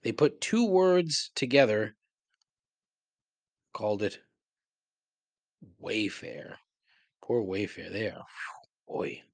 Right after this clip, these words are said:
it is not good. They are not doing well,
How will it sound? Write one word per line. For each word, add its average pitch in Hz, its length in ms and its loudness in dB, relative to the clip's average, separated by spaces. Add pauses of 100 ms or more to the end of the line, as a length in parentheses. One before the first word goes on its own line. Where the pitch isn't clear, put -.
(220)
it 110 80 -8
is 95 120 -8
not 95 200 -8
good. - 320 -10 (2250)
They 110 100 -8
are 113 100 -4
not 98 320 -4
doing 98 300 0
well, - 260 -8